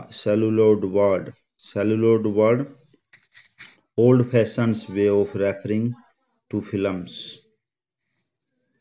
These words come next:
ओल्ड फैशन वाला दुनिया, बिस्मिल्लाह खान्स ventures in the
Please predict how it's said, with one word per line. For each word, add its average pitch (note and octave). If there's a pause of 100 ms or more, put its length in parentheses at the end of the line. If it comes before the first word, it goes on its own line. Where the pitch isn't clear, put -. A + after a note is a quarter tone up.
(1200)
ओल्ड G#2+
फैशन G#2
वाला F2+ (280)
दुनिया, F#2+ (1120)
बिस्मिल्लाह A#2
खान्स G#2+
ventures G#2+
in G2+
the G2